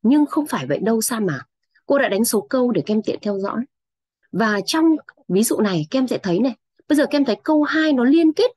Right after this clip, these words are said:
với câu một. Vì cái gì? Nhờ cái gì? Các em thấy ở đầu câu hai này, ở đầu câu hai có từ nhưng.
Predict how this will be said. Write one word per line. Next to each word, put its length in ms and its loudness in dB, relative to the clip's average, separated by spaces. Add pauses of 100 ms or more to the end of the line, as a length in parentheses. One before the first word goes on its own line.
với 180 2
câu 140 2
một. 320 4 (520)
Vì 300 2
cái 100 0
gì? 280 2
Nhờ 300 2
cái 80 -2
gì? 140 -2 (920)
Các 80 2
em 60 4
thấy 140 2
ở 120 2
đầu 200 2
câu 140 0
hai 220 -2
này, 160 -2 (520)
ở 220 2
đầu 260 0
câu 140 0
hai 180 0
có 160 -4
từ 120 2
nhưng. 320 4